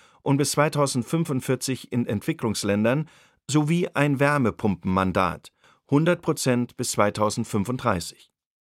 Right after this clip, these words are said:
Manches davon hat die E U bereits umgesetzt, anderes ist der ehemaligen Bundesregierung um die Ohren geflogen, der sogenannte Heizhammer.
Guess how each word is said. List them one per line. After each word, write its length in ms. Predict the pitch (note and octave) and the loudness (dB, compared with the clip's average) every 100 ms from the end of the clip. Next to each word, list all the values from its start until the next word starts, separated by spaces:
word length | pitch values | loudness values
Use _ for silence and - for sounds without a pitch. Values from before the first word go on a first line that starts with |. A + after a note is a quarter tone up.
| _ _ _ _ _ - | _ _ _ _ _ 2
Manches 420 | C#3+ G3+ G3+ F3 | 2 4 2 2
davon 400 | C#3+ - C#3+ D#3+ | 2 4 2 2
hat 140 | D#3+ | 0
die 180 | D3 B2+ | 0 0
E 80 | B2+ | 0
U 220 | - D3+ | 2 2
bereits 360 | C#3+ A#2+ B2 - | 2 4 2 2
umgesetzt, 760 | D#3 D3+ G2 G2 F#2+ - - - _ | 0 2 2 0 0 -2 -8 -16 _
anderes 480 | B2+ C3+ C3 C#3 C#3+ | 2 4 4 2 -2
ist 200 | - - | -6 -2
der 140 | A2+ - | 0 2
ehemaligen 500 | A#2+ G#2+ G2+ G2+ G2 | 2 2 2 0 0
Bundesregierung 800 | D3 C#3 - G2+ G2+ G#2 A#2+ C3 | 0 0 -2 -4 0 0 0 0
um 120 | A#2 | -2
die 140 | C3+ | -2
Ohren 280 | D3 C3 G#2 | 0 2 2
geflogen, 560 | F#2+ - G2 F#2 D2+ - _ _ - | -2 -2 0 0 -4 -12 _ _ -4
der 100 | A#2 | -2
sogenannte 720 | G#2 G#2 F#2+ F#2 F#2+ G#2+ F#2 G#2+ | 0 0 0 -2 -4 -4 -4 -2
Heizhammer. 580 | A2+ - - D#2 - | -2 -2 -6 -8 -12